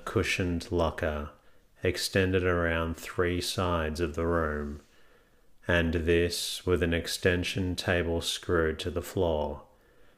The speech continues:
a clock, a little library, presented to the ship by the Seamen's Friend Society,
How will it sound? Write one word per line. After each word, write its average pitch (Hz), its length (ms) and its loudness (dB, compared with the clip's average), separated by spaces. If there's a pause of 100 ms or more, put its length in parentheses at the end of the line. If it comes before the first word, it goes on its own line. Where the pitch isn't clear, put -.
(160)
a 87 140 4
clock, 87 640 -2 (380)
a 87 140 2
little 87 340 2
library, 80 920 0 (540)
presented 95 680 2
to 101 120 2
the 92 140 0
ship - 560 0 (180)
by 80 300 0
the 80 80 -2
Seamen's 82 600 -2
Friend 82 420 -2
Society, 78 840 0